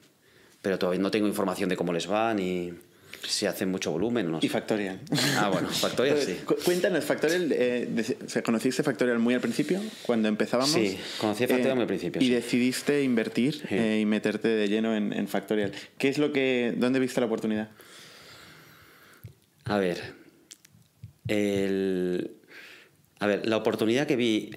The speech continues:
Speaker 1: lo que vi más potente fue que la tecnología tenía un peso mucho más fuerte.
Speaker 2: Ujú.
Speaker 1: No era decir, "Voy a vender seguros de cancelación de viajes,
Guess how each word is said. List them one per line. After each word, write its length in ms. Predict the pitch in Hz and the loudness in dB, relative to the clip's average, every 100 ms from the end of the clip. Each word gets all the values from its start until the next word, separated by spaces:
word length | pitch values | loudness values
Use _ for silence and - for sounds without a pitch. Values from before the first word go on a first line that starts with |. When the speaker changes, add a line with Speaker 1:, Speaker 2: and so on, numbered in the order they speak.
| - - | -10 -4
Speaker 1:
lo 120 | 104 | 0
que 100 | 113 | 0
vi 120 | 139 | 0
más 160 | 139 - | 0 -2
potente 600 | 117 123 139 180 190 - - - - - | -2 -2 -2 -2 -4 -10 -20 -20 -20 -20
fue 680 | - - - 107 92 80 - - - - - _ - - | -14 -12 0 2 2 -2 -8 -20 -14 -14 -14 _ -12 -2
que 200 | 101 92 | 0 2
la 200 | 92 95 | 0 0
tecnología 380 | 95 92 - 113 | 0 0 0 0
tenía 140 | 110 | 0
un 100 | 104 | 2
peso 240 | 110 - | 0 0
mucho 200 | 95 104 | -2 -2
más 120 | 95 - | -4 -4
fuerte. 420 | 110 113 - 190 - - _ _ _ 127 | -4 -2 -4 -6 -12 -20 _ _ _ -6
Speaker 2:
Ujú. 100 | 98 | -2
Speaker 1:
No 140 | 107 113 | 2 2
era 140 | 107 | 2
decir, 460 | 101 98 113 95 85 | 0 0 0 0 -2
"Voy 160 | 101 | 0
a 80 | 104 | 2
vender 280 | 104 104 101 | 2 0 0
seguros 480 | - 104 98 101 98 | 0 0 2 0 2
de 220 | 98 95 98 | 2 2 0
cancelación 520 | 92 107 95 110 101 | 0 0 0 0 0
de 80 | 98 | 2
viajes, 600 | 110 104 90 87 - | 2 0 -4 -4 -6